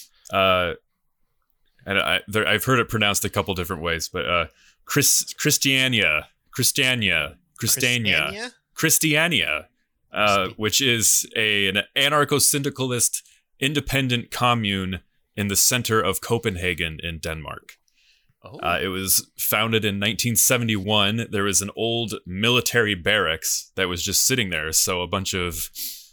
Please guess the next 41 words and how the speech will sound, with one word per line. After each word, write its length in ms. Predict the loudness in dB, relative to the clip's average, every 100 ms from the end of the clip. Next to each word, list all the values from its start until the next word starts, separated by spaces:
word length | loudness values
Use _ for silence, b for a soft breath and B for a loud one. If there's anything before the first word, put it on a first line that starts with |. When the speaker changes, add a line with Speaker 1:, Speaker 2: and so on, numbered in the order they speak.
| B -14 -2
Speaker 1:
hippies 500 | 0 2 2 2 0
and 180 | -2 -2
free 260 | 0 0
thinkers 760 | 0 0 0 -2 -2 -2 0 2
and, 340 | 2 2 0
uh, 320 | 0 0 0 -2 B B B B B
roustabouts, 920 | 0 2 0 0 0 0 0 0 -2 -8 -6
uh, 360 | -2 2 0
started 640 | -2 -8 -4 0 0 0 2
Speaker 2:
Roustabouts. 20 |
Speaker 1:
squatting 500 | 0 4 4 4 2
there. 340 | 4 4 2 -4 _ _ _ _ _ _ -20 -14 -4
And 340 | 2 2 2 2
they 180 | 2
d-, 100 | 0 -2
decided 500 | 0 2 4 2 -2
that 120 | 0
they 60 |
were 100 | 0
gonna 180 | 0 0
make 180 | 0 0
their 160 | -2 0
own 200 | 0 0
rules. 420 | 0 2 0 0
They 80 | -2
were 100 | -2
gonna 160 | -4
rule 320 | -4 0 2 2
as 140 | 0
a 60 | -4
collective. 760 | -2 -2 -2 -2 -4 -4 -8 -12 b b b b b
And, 520 | -2 2 2 0 0
uh, 140 | 0 2
eventually 520 | 0 -2 -4 -4 -4 -4
it, 160 | -6 -8
it 200 | -8 -6
grew 460 | -2 0 0 0
and 160 | 0 -2
it 100 | -2
started 520 | 0 0 0 -2 -2
to, 460 | -2 -2 -4 -8